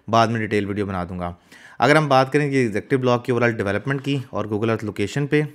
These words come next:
तो ये इस वक्त आप कैपिटल स्मार्ट सिटी का मैप अपनी स्क्रीन पे देख सकते हैं और ये मैं मैप को थोड़ा लाइट करता हूँ ताकि आप लोगों को एक अच्छी अंडरस्टैंडिंग मिल सके कि विलास जो हैं वो किस जगह पे आएंगे।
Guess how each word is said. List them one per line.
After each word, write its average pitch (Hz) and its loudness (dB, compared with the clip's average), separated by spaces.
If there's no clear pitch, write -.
तो 113 -6
ये 113 0
इस - -6
वक्त - -8
आप 104 -2
कैपिटल 110 -4
स्मार्ट 104 -4
सिटी 113 -4
का 117 -2
मैप 110 0
अपनी 113 -2
स्क्रीन 110 -6
पे 104 -4
देख 104 -2
सकते 127 -6
हैं 139 -2
और 120 -2
ये 120 2
मैं 107 0
मैप 104 0
को 117 -6
थोड़ा 113 2
लाइट 110 2
करता 143 0
हूँ 143 -6
ताकि 104 0
आप 101 2
लोगों 104 -6
को 104 -10
एक 107 -6
अच्छी 107 -6
अंडरस्टैंडिंग 110 -4
मिल 104 -4
सके 117 -6
कि 117 -8
विलास 110 -2
जो 110 -6
हैं 123 -6
वो 104 -6
किस 107 -4
जगह 98 0
पे 95 -8
आएंगे। 87 -6